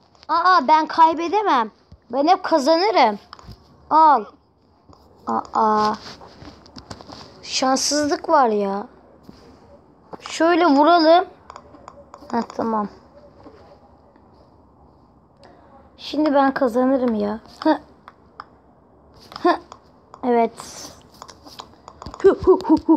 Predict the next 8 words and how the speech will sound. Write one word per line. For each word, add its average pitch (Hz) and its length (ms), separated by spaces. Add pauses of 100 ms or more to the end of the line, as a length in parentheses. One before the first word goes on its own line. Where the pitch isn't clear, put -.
(140)
huyu, 403 240
huyu, 381 200
huyu. 359 320 (2250)
Heh. - 180 (1040)
Geçti. 240 440 (500)
Hop, 269 240
hop. 262 920 (2000)
Ay. 320 320